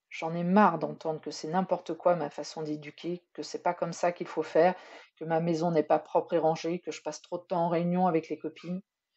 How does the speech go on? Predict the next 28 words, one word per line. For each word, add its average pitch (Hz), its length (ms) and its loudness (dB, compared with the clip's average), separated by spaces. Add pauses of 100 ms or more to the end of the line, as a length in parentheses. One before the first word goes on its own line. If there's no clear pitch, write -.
(340)
J'en 170 220 -4
ai 180 80 4
aussi 180 280 0
assez 190 300 2
qu'on 165 180 -10
me 160 140 0
parte 156 320 -4
pas 170 120 4
en 170 120 0
week-end 185 640 4
et 175 100 -6
en 165 60 0
vacances, 170 600 -2 (100)
j'ai 156 180 -4
besoin 160 340 0
de 170 60 -6
changer 160 320 0
d'air. - 380 -2 (2000)
Notre 165 260 -2
deuxième 202 340 6
fille 202 240 -2
grandit, 165 500 4 (240)
devient 185 360 0
de 175 80 2
plus 180 280 -4
en 180 100 2
plus 175 160 -8
difficile. 165 680 -4